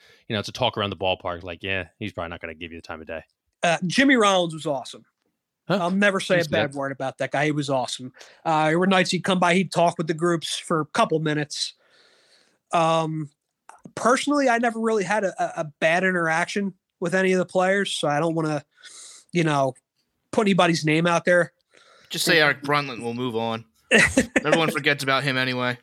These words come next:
Speaker 2: I heard, um, I heard that on, on the night of his starts that, uh, Brett Myers was not the most pleasant person to be around. But again, I
Speaker 1: Yes,
Speaker 2: never,
Speaker 1: yeah.
Speaker 3: Eh, that's fair.
Speaker 2: I never en-, experienced that
Speaker 3: It's
Speaker 2: personally. So I, I
Speaker 3: discretions.
Speaker 2: don't know.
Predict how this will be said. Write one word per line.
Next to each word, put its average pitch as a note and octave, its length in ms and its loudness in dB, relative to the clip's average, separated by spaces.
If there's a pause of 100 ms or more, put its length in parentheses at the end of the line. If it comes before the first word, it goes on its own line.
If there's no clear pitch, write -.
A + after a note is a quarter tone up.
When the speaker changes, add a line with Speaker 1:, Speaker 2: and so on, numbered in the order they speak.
(160)
Speaker 2:
I G#3+ 160 4
heard, B3+ 460 0
um, G3+ 440 -2
I F#3+ 120 -6
heard A3+ 280 -4
that G3+ 200 -6
on, F#3+ 240 -2
on F#3 180 -4
the F3 100 -6
night F3 380 -2
of F3+ 140 -6
his E3+ 160 -10
starts - 680 -4 (100)
that, C3 160 -4
uh, B2 180 -8
Brett D3 220 -2
Myers D3+ 400 0
was C#3 140 -6
not D3+ 240 -2 (480)
the E3+ 60 -2
most F#3 220 2
pleasant F#3 320 0
person G3 300 0
to F3+ 60 2
be F#3 180 4
around. G3 240 4
But E3+ 100 0
again, E3+ 200 0
I D3+ 120 4
Speaker 1:
Yes, G3 80 2
Speaker 2:
never, G3+ 280 2 (180)
Speaker 1:
yeah. E4+ 80 -8
Speaker 3:
Eh, - 40 -8
that's E4 160 -12
fair. C#3+ 300 2 (100)
Speaker 2:
I A3+ 120 4
never G#3 540 0
en-, G3 160 -2 (180)
experienced F3+ 560 0
that E3+ 140 0
Speaker 3:
It's C#3 100 -4
Speaker 2:
personally. F3+ 360 2
So - 20 4
I, - 20 4
I - 20 4
Speaker 3:
discretions. D3+ 280 0
Speaker 2:
don't C#3 160 -2
know. B2 200 -16